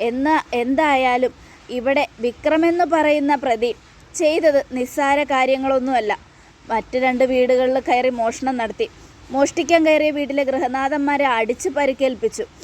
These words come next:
അതിൽ ശരണയുടെ ഭർത്താവിൻ്റെ നില ഭയങ്കര ഗുരുതരമാണെന്ന് നമ്മൾ നേരിട്ട് കണ്ടതുമാണ്, കോടതിക്ക് മുൻപാകെ ബോധ്യപ്പെട്ട കാര്യങ്ങളുമാണ്. പിന്നെ ഇതൊക്കെ കള്ളമൊഴികളാണെന്ന് വിക്രമാദിത്യൻ എന്ന് പറയുന്ന പ്രതി പറഞ്ഞതുകൊണ്ട്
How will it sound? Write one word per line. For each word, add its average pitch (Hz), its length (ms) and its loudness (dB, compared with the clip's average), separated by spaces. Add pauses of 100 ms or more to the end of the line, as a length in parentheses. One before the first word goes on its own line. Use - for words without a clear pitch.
(260)
അതിൽ 226 340 0
ശരണയുടെ 226 800 0 (100)
ഭർത്താവിൻ്റെ 262 640 0
നില 269 300 0 (120)
ഭയങ്കര 240 360 0
ഗുരുതരമാണെന്ന് 262 720 0 (200)
നമ്മൾ 262 240 -2
നേരിട്ട് 269 400 -4
കണ്ടതുമാണ്, 269 600 2 (580)
കോടതിക്ക് 302 440 0
മുൻപാകെ 294 460 2
ബോധ്യപ്പെട്ട 277 560 0
കാര്യങ്ങളുമാണ്. 262 680 0 (340)
പിന്നെ 247 280 -2 (100)
ഇതൊക്കെ 226 360 0 (100)
കള്ളമൊഴികളാണെന്ന് 269 1000 2 (440)
വിക്രമാദിത്യൻ 311 720 0
എന്ന് 302 160 2
പറയുന്ന 294 320 2
പ്രതി 277 280 0
പറഞ്ഞതുകൊണ്ട് 262 640 0